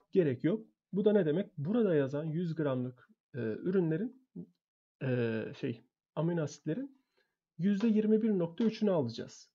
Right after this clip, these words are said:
Bu kadar basit. Çünkü geriye yüzde yirmi bir, e, yirmi bir nokta üç gram protein kalıyor bir serviste bize. Ek içerikleri de çıkarınca.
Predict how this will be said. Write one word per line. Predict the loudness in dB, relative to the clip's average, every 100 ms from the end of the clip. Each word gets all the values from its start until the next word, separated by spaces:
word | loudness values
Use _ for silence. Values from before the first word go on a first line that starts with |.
| -12
Bu | -8
kadar | -2 -2 -2
basit. | -4 -6 -10
Çünkü | -6 -4
geriye | 0 2 2
yüzde | 0 -2 0
yirmi | 0 0 0
bir, | -2 -2
e, | -2 0
yirmi | 0 0
bir | 0 -2
nokta | -2 -4
üç | -6
gram | -4 -4 -4
protein | -4 -4 -4 -6
kalıyor | -4 -4 -2 -4 -6
bir | -6
serviste | -6 -4 -4 -4 -10 -12 -10
bize. | -10 -6
Ek | -6 -4
içerikleri | -6 -4 -4 -6
de | -6
çıkarınca. | -10 -10 -8 -4 -6